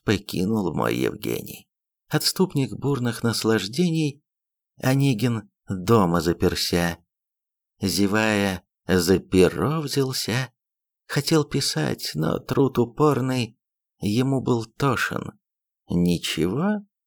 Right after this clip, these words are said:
не вышло из пера его, и не попал он в цех задорный людей, о коих не сужу, затем, что к ним принадлежу.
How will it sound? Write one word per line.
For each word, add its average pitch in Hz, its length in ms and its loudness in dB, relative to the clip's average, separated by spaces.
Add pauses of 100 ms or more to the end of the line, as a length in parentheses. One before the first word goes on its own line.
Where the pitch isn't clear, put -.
(160)
не 92 320 4
вышло 165 680 -2 (120)
из 143 280 -2
пера 120 340 0
его, 117 380 0 (840)
и 185 160 4
не 175 160 2
попал 104 640 -2
он 104 140 -2
в - 120 -14
цех 85 380 2
задорный 87 800 2 (280)
людей, 98 720 0 (120)
о 98 120 -2
коих 92 420 4
не 92 140 2
сужу, 98 500 -4 (680)
затем, 82 680 -2 (360)
что - 320 0
к - 140 -6
ним 76 260 0
принадлежу. 87 760 -2